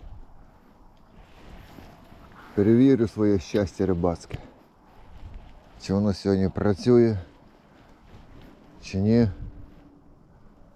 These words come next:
Буду пробувати піймати щуку. Останні рибалки були дуже круті. Емоційні,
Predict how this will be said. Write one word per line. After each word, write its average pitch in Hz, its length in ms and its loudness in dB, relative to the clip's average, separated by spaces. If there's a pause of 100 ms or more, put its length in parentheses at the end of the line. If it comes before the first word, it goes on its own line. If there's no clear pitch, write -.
(1300)
Буду 95 200 0
пробувати 107 440 0
піймати 92 480 -4
щуку. 87 400 -10 (680)
Останні 113 460 -2
рибалки 98 520 -2 (840)
були 98 300 2 (880)
дуже 98 220 0
круті. 85 420 -4 (2000)
Емоційні, 110 720 2